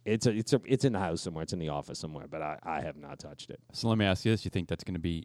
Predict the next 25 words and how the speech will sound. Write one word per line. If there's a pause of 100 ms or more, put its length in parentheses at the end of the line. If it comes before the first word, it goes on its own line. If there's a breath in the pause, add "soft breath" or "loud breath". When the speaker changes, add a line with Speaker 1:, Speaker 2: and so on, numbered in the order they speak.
Speaker 2:
you
think
that's
gonna
be, (200)
get
you
off, (540 loud breath)
off
the
train?
Speaker 1:
Ideally, (100)
the
goal
is
to
get
off
altogether
and
step
down
to
threes
eventually.